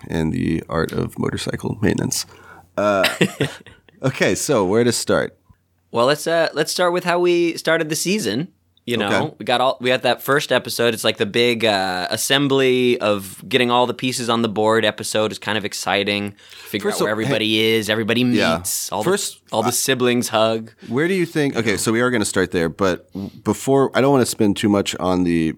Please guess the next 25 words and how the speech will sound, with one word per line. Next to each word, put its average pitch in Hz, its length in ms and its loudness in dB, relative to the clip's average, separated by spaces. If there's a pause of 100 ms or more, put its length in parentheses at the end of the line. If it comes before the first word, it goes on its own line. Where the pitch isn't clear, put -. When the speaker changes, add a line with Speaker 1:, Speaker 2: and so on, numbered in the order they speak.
(100)
Speaker 1:
previous 101 400 0
seasons 110 400 0
because 85 340 -6
we're 90 120 -4
just 85 160 -6
gonna 90 120 0
assume 85 280 0
they 78 100 2
are 101 320 2
as 90 140 -4
they 95 120 2
are, 69 220 0
for - 120 -10
better 85 200 -2
or 78 80 0
worse. 82 280 -2
But - 140 -4
I 80 40 0
just 107 120 0
Speaker 2:
Yeah, 135 100 2
Speaker 1:
wanted 98 80 -2
to 78 120 -2
ask 87 240 -2
you, 90 100 0
Speaker 2:
totally. 110 360 -2